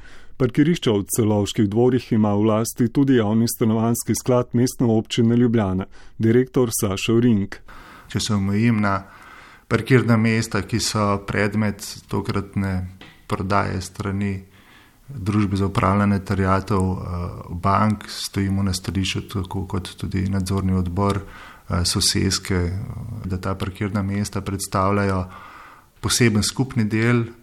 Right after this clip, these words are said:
Speaker 2: in z, v bistvu so v solasti vseh etažnih lastnikov stanovanjskih enot v Celovških dvorih in potem takem njihovo razpolaganje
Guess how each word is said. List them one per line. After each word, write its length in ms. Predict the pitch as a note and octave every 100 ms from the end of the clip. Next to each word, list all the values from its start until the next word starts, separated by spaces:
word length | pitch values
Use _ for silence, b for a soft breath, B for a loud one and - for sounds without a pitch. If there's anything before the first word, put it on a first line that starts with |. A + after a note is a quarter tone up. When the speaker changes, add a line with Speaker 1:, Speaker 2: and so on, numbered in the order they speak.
| _ _ _ _
Speaker 2:
in 520 | B2 G2 G2 F#2+ F#2+ F#2+
z, 200 | F#2+ -
v 80 | F#2+
bistvu 600 | F#2 F#2 - F#2 F2+ F2+
so 220 | - G2 F2+ F2 F#2 - G2
v 220 | - G2
solasti 720 | F#2 - A2+ G2+ F#2+ F#2+ - G2
vseh 300 | - G#2+ A2+
etažnih 560 | G#2+ A2 A2 A#2+ A#2
lastnikov 760 | A2+ G#2+ - A#2 A2+ A2+ G#2+ - B B B
stanovanjskih 680 | - A2 G#2 G#2 - G#2
enot 300 | G#2 G2+ G2
v 200 | G2 F#2+ F#2+
Celovških 640 | - G2+ G2+ G2+ - G2 F#2+ - b b b b b
dvorih 720 | G2+ G#2+ A2 G#2+ F#2 - G#2
in 580 | G2 F#2+ F#2 - F2+ -
potem 320 | G#2 G#2 G2+
takem 640 | F#2+ F2+ F#2 G#2 F#2 F#2
njihovo 360 | F#2+ - G2 F2+
razpolaganje 960 | F#2 F#2 G2+ F2+ F#2 F#2 F#2+ F#2+ F2+